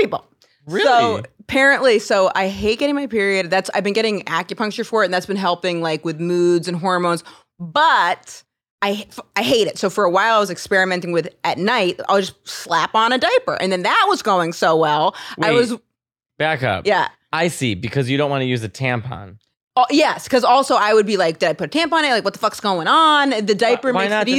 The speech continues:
Speaker 1: easy.
Speaker 2: a pad?
Speaker 1: 'Cause it's, I don't know, I like the full on, it, a pad is, like, the gateway to a diaper, as in my thing. The amount of, also, I spend a lot of time in my girlfriend's apartment, the amount of blood, I mean, not to, trigger warning if you're grossed out by period would.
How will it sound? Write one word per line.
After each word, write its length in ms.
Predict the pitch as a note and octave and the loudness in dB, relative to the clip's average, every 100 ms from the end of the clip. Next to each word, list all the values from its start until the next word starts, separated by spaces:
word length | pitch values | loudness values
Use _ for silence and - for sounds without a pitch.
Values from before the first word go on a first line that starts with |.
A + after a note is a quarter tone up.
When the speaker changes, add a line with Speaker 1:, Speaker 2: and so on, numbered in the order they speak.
| G#3 | 0
Speaker 1:
easy. 80 | E3+ | -2
Speaker 2:
a 40 | |
pad? 880 | - E3+ A3+ D#4+ C3+ E2+ F2 A2 - | -4 -2 0 2 0 -4 -8 -12 -10
Speaker 1:
'Cause 240 | - F#4 G4+ | -2 0 2
it's, 180 | F#4 - | 0 0
I 200 | D4 D#4+ | 0 2
don't 100 | F4+ | 2
know, 140 | F4+ | 4
I 80 | F#4 | 4
like 220 | E4 D#4 | 2 -2
the 40 | C#4+ | -6
full 240 | - D4 | -4 0
on, 220 | C#4+ C#4 | 2 2
it, 160 | - G#3+ A#3 - C4+ | 0 -2 -4 -4 -2
a 80 | - | 0
pad 480 | E4+ F4 E4+ E4+ D4+ | 0 2 4 4 0
is, 180 | C4+ | 0
like, 220 | C4 A#3 G#3 | 2 2 -2
the 80 | |
gateway 580 | F#3+ A#3+ B3 F3 B3 A#3+ | 0 2 2 2 2 2
to 160 | A#3 G#3+ | 2 0
a 40 | |
diaper, 400 | F3 A#2+ - - _ _ _ - | 0 -4 -10 -14 _ _ _ -2
as 160 | B3 | 0
in 160 | B3 C4 | 4 4
my 160 | A#3+ A3+ | 4 0
thing. 260 | D#3+ - - - | -4 -10 -18 -2
The 60 | C#4 | 2
amount 220 | D4 F4 | 4 2
of, 140 | C#4+ | 0
also, 240 | - D4 - | 2 0 2
I 80 | C#4 | 0
spend 220 | D#4+ D#4+ | 0 0
a 60 | C#4+ B3+ | 0 0
lot 140 | C4 | 0
of 40 | |
time 120 | C4+ C4 | 0 -2
in 20 | |
my 80 | A#3+ | 0
girlfriend's 320 | A#3+ A#3 A3 | 0 0 -4
apartment, 300 | A#3+ B3 A#3+ | -2 0 0
the 60 | |
amount 160 | A#3+ A#3+ | 2 0
of 120 | G3+ | 0
blood, 460 | E3+ F3 F3+ A#3 A#3+ | -2 0 2 0 0
I 60 | G#3+ | 0
mean, 160 | A#3 | 2
not 240 | A3+ A#3+ A#3 | 2 0 0
to, 260 | C4 A3 - _ _ | 0 0 -2 _ _
trigger 220 | - C4 A#3+ | -2 2 2
warning 260 | A#3 A3 | 2 0
if 60 | G#3+ | -2
you're 100 | F3+ | -2
grossed 240 | G3+ G3+ | 0 0
out 100 | G3 | 0
by 100 | F3 | -2
period 300 | F3 G#3 F#3+ | 0 0 2
would. 300 | F3+ E3 D3+ | 0 -2 -4